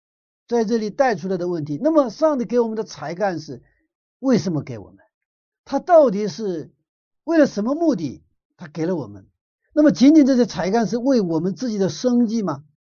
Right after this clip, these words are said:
仅仅是为了我们能够糊口吗？这个层面的因素有，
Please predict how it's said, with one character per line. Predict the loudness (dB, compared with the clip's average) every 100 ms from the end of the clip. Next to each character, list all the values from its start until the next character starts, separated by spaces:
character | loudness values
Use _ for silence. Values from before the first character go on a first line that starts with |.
| _ _ _ _
仅 | 4 6
仅 | 6
是 | 4 2
为 | 6
了 | 6
我 | 4 2
们 | 0 -4 -8 -6
能 | 0
够 | 0
糊 | 0 -2 -6
口 | -4 -4
吗？ | -4 -8 -12 _ _ _ _ _ 0
这 | 2
个 | 4
层 | 2 0
面 | 2
的 |
因 | 0 0
素 | -2
有， | -4 -6 -10